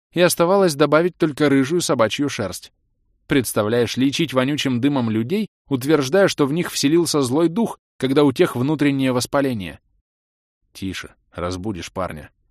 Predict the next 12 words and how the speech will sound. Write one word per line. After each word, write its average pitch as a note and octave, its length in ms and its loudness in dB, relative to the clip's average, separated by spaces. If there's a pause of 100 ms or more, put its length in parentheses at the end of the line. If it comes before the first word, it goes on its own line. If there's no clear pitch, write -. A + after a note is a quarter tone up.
(380)
попытался G2 520 -4
успокоить F#2 560 -4
я A2 120 -2
не A#2+ 100 -4
на G2 100 -6
шутку - 300 -8
разбушевавшуюся F#2 840 -6
Рэйчел. D2+ 420 -12 (1080)
Но C3+ 200 -2
было B2+ 380 -2
уже A2+ 340 -6
поздно. E2 440 -14